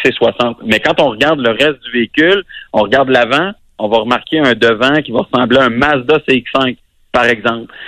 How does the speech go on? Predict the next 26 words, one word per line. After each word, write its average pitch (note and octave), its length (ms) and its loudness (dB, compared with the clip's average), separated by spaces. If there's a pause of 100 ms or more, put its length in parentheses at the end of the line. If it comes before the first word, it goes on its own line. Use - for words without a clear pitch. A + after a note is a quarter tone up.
Donc, C3 220 0 (100)
c'est C3+ 120 2
des C3 280 2
éléments D3 340 2
qui C#3 100 -6
vont B2+ 160 0
être B2 180 -6
pris E3+ 440 -2 (120)
d'un C#3 320 2
modèle C3+ 420 0
à A2+ 100 0
l'autre, C#3+ 360 0 (260)
puis G#2 220 -8
qui A#2 80 2
vont, C3+ 420 2 (120)
euh, G2+ 400 2 (100)
qui G#2 60 -6
vont A2 280 2
faire B2+ 200 0
le A#2+ 120 2
design A2+ 360 0
final B2 380 -4
d'un A2 180 -2
véhicule G#2+ 480 0
précis. A2 500 -4 (480)
Euh, G2+ 540 2